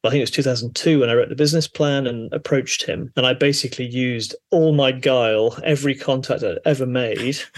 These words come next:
And I suppose at the time I was probably th-, in my early thirties to mid thirties. So I had, I knew a few people and I was quite good at getting to people. <laughs> I finally got to meet his marketing director, um, and showed him my early designs for Rafa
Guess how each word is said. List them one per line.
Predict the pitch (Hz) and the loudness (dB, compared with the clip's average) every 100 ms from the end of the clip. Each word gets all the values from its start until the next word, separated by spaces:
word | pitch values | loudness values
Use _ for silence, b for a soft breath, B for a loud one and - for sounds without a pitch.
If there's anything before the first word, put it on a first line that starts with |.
| - | -4
And | 123 | -4
I | |
suppose | 123 156 143 | 0 2 2
at | 135 | 0
the | - | -4
time | - 143 131 | 0 2 2
I | 120 | 0
was | 120 - - | -2 -4 0
probably | 170 151 139 127 123 B B B B B _ 160 - - | 2 2 2 0 0 B B B B B _ -12 -12 -4
th-, | - 127 - | 4 4 4
in | 143 | 2
my | 131 127 | 4 4
early | 123 117 | 4 2
thirties | - 131 120 - 107 104 | 0 2 2 0 -6 -8
to | - | -10
mid | 113 101 | -14 -8
thirties. | 113 107 - 95 90 - B B - | -4 -2 -2 -4 -4 -4 B B 0
So | 165 | 2
I | |
had, | 165 170 | 4 4
I | 156 | 4
knew | 196 | 4
a | 180 | 4
few | - 123 | 2 -2
people | - 107 101 120 | -2 -6 -2 0
and | |
I | 123 | 2
was | 123 | -2
quite | - 143 143 | -2 -4 -2
good | 147 131 | 0 -2
at | - | -2
getting | 131 127 | -2 -4
to | 127 | -6
people. | - 135 - 175 156 - - | -2 -2 0 0 0 -4 -14
<laughs> | - | -2
I | 135 135 | 0 0
finally | - - 156 170 143 | -2 0 2 4 2
got | 131 139 | 0 -2
to | 135 | -2
meet | 131 131 - | -2 -2 -4
his | 135 131 | -8 -2
marketing | 135 139 - 101 | 0 0 -4 -6
director, | 87 92 - - 156 - | -4 -4 -6 -10 -8 -2
um, | 117 117 117 117 104 - - | 0 0 -2 -4 -6 -12 -6
and | 147 127 | -2 2
showed | - 147 143 | 2 2 2
him | 127 | -2
my | 113 | -2
early | 117 120 | 0 0
designs | 110 113 117 110 | -2 -6 -6 -6
for | - | -2
Rafa | 110 113 - 104 | -2 -2 -2 -4